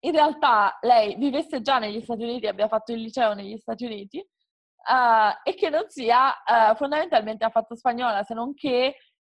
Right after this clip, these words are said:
eh, suo padre era appassionato di cultura spagnola e, ehm, lei parla spagn-, sa lo spagnolo da quando è piccola e, eh, è andata diverse volte in Spagna in vacanza mentre cresceva, tipo lei ha detto ogni anno,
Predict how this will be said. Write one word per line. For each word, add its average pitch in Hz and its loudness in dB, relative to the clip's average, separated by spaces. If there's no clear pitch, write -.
eh, 214 2
suo 247 -8
padre 214 -2
era 202 -4
appassionato 214 -8
di 202 -14
cultura 220 -6
spagnola 220 -4
e, 220 -2
ehm, 208 0
lei 226 0
parla 202 -6
spagn-, 208 -8
sa 220 -2
lo 208 -10
spagnolo 214 -8
da 226 -10
quando 277 -8
è 415 -6
piccola 226 -8
e, 247 -2
eh, 214 2
è - -2
andata 254 0
diverse 240 -4
volte 247 0
in 294 -12
Spagna 196 -8
in 269 -8
vacanza 240 -4
mentre 240 -8
cresceva, 220 -6
tipo 220 -4
lei 240 2
ha 220 0
detto 226 -6
ogni 233 -4
anno, 202 -8